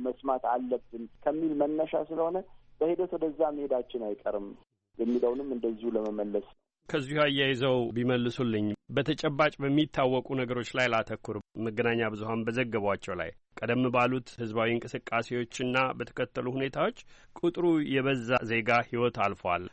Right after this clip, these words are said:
Speaker 2: በብዙ ሺዎች የሚቆጠሩ መንግስት ራሱ ለቅቄያለሁ በሚል ካምነው ጨምሮ ለእስር ተዳርገዋል። በዜጎች ላይ ደረሱ የተባሉ በደሎች አሉ። እነኚህንስ በእርግጥ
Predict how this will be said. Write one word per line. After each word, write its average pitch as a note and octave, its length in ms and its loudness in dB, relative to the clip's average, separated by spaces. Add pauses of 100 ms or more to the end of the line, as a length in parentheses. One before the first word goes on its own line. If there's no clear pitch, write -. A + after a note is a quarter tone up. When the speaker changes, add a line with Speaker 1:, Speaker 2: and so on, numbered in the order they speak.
Speaker 2:
በብዙ C3 280 0 (100)
ሺዎች D3+ 320 -4
የሚቆጠሩ A#2+ 720 -2 (360)
መንግስት C3 500 2
ራሱ A#2+ 240 4
ለቅቄያለሁ G#2 720 -2
በሚል G#2+ 360 -2 (300)
ካምነው G#2+ 360 2
ጨምሮ B2 320 -2 (360)
ለእስር B2+ 320 0
ተዳርገዋል። G2+ 600 4 (220)
በዜጎች F3+ 460 2
ላይ F#3+ 120 4 (120)
ደረሱ D#3 400 4
የተባሉ A#2+ 480 0
በደሎች A#2 560 0
አሉ። E2+ 200 2 (420)
እነኚህንስ D#3+ 800 6 (460)
በእርግጥ A#2 420 2